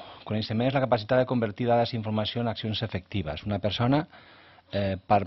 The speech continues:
pot saber conduir, però si no s'aprèn el codi de circulació no sabrà com fer aquesta conducció. Lo important és tenir a la disposició de les persones la informació necessària per poder prendre decisions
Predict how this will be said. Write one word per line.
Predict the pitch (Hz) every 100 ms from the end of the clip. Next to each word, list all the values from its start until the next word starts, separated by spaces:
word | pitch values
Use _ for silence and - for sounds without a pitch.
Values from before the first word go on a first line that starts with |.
| - 127 -
pot | 123
saber | - 117 110
conduir, | 110 104 117 110 71 - _ _ - - -
però | 98 98
si | 101
no | 110
s'aprèn | 123 113 127 113
el | 104
codi | 113 107 104
de | 92
circulació | 95 101 95 90 110
no | 113 110
sabrà | 117 101 101 92
com | 98 92 90 - -
fer | 92 85 -
aquesta | 87 85 85
conducció. | 85 82 76 - - 71 - _ _ - - - - -
Lo | 107
important | 98 101 131
és | 151
tenir | - 139 139
a |
la | 120
disposició | 110 113 - 104 101 98 127
de | 113
les | 107
persones | - 104 - 131 143
la | 113
informació | 110 101 104 104 135
necessària | 123 113 110 127 139 147 - _ _ - - _
per | - 117
poder | 123 120 147
prendre | 147 147 131
decisions | 120 120 107 139 156 180